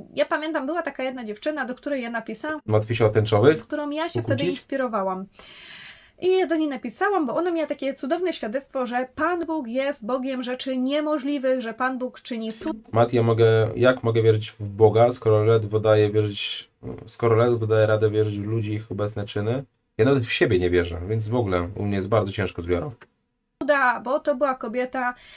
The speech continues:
Speaker 1: e, która nie mogła zajść w ciążę.
Speaker 2: Kopernik była
Speaker 1: Ona była
Speaker 2: kobietą.
Speaker 1: u trzech ginekologów, każdy po badaniach stwierdził, że ona jest bezpłodna i że nic z tego nie będzie. Ona
Speaker 2: Mhm.
Speaker 1: zaczęła się tam modlić, no, w-, y, modlić, e, koronkę do miłosierdzia Bożego
Speaker 2: Myślałem, że nowenna
Speaker 1: z
Speaker 2: pójdzie.
Speaker 1: mężem, całym sercem ufając. No i właśnie okazało się, że później,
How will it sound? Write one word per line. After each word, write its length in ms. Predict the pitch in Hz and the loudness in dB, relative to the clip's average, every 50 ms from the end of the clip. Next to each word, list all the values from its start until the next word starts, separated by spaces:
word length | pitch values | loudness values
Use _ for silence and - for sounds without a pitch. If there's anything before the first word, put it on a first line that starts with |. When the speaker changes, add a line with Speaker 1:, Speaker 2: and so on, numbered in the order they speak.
| - - _ | -20 -14 _
Speaker 1:
e, 180 | - 220 226 | -6 -6 -6
która 680 | 220 220 - - - 320 330 339 330 311 311 311 311 - - | -8 -10 -18 -6 -4 -2 -2 0 0 -2 0 -2 -2 -4 -4
nie 220 | 254 277 294 330 | -6 -4 -2 0
mogła 260 | 320 302 294 269 277 | 0 0 0 0 0
zajść 260 | 254 254 254 262 254 - | 0 0 -4 -4 -4 -8
w 40 | |
ciążę. 120 | - - 240 | -8 -4 2
Speaker 2:
Kopernik 200 | 220 - 101 104 | 2 2 2 2
była 120 | - - | -2 -2
Speaker 1:
Ona 160 | - 285 311 | 0 0 -2
była 140 | 277 - - | 2 2 2
Speaker 2:
kobietą. 160 | - - 269 | 2 2 -2
Speaker 1:
u 20 | 262 | -6
trzech 260 | - - 294 294 285 | -4 -2 -2 -2 -2
ginekologów, 720 | 247 277 269 277 262 262 - 254 254 254 233 247 233 - | -4 -6 -6 -6 -6 -4 -4 -2 -2 -2 -4 -8 -12 -12
każdy 380 | - - 262 262 269 240 233 269 | -6 -2 0 0 0 -2 -6 -8
po 120 | - 247 | -8 -6
badaniach 420 | 214 233 226 214 247 247 240 233 - | -6 -6 -4 -2 -4 -4 -4 -10 -16
stwierdził, 460 | - - 240 240 226 208 247 233 233 | -10 -8 -8 -8 -6 -6 -6 -6 -6
że 120 | 202 233 - | -4 -4 -4
ona 180 | 233 233 220 | -4 -4 -4
jest 160 | 202 202 196 196 | -6 -6 -6 -2
bezpłodna 560 | 240 294 302 - _ 302 285 240 254 254 226 | -2 -2 -2 -2 _ -2 -2 0 -2 -6 -6
i 120 | - 247 | -6 -6
że 160 | 214 240 247 | -6 -6 -6
nic 140 | 247 269 254 | -6 -8 -10
z 40 | - | -10
tego 200 | - 240 214 226 | -12 -8 -6 -6
nie 140 | 226 233 214 | -6 -4 -4
będzie. 320 | 196 196 196 196 190 208 214 | -4 -4 -6 -4 -2 -2 -2
Ona 60 | 233 | -2
Speaker 2:
Mhm. 160 | - - - | 0 -2 -2
Speaker 1:
zaczęła 300 | 233 - - 247 247 240 | -4 -4 -6 -6 -8 -8
się 120 | - - | -8 -6
tam 140 | 196 233 220 | -6 -6 -6
modlić, 220 | 233 240 220 240 202 | -4 -6 -6 -4 -4
no, 140 | 202 208 208 | -4 -4 -4
w-, 80 | 202 | -6
y, 280 | 220 - 226 214 208 202 | -8 -8 -6 -6 -4 -4
modlić, 600 | 202 202 202 208 226 240 240 226 240 208 - - | -4 -4 -4 -4 -4 -6 -6 -6 -8 -10 -10 -8
e, 300 | 233 214 214 208 208 202 | -6 -4 -2 -2 -2 -4
koronkę 380 | 196 - - 226 247 254 247 254 | -4 -6 -6 -4 -4 -4 -4 -4
do 100 | 214 220 | -4 -4
miłosierdzia 500 | 214 208 208 214 208 - 320 285 311 294 | -4 -4 -6 -4 -4 -4 -4 -2 -2 -4
Bożego 180 | 254 262 247 - | -2 -2 -4 -4
Speaker 2:
Myślałem, 200 | - 247 254 254 | -2 -2 -2 -2
że 80 | - - | -2 -4
nowenna 340 | 101 95 104 - 196 - | 0 0 0 0 0 0
Speaker 1:
z 60 | - 220 | -2 -2
Speaker 2:
pójdzie. 160 | - - - 262 | 0 0 0 -2
Speaker 1:
mężem, 400 | 262 240 247 226 220 214 202 202 | -2 -4 -6 -6 -6 -6 -8 -6
całym 280 | - 247 240 233 226 | -4 -4 -4 -4 -6
sercem 380 | 208 247 214 208 - 226 226 247 | -8 -10 -10 -10 -10 -12 -12 -12
ufając. 460 | 254 - 359 349 359 339 330 311 - | -8 -6 -6 -4 -4 -6 -6 -8 -8
No 60 | 339 | -6
i 60 | 359 330 | -6 -4
właśnie 300 | 330 330 - - 311 285 | -4 -6 -4 -4 -6 -6
okazało 360 | 285 - 269 254 285 285 294 | -4 -4 -2 -2 -2 -2 -2
się, 120 | - 285 | -4 -4
że 120 | 254 269 285 | -4 -4 -6
później, 560 | 285 _ 285 294 262 277 277 277 277 277 285 | -6 _ -6 -4 -4 -4 -4 -4 -6 -6 -8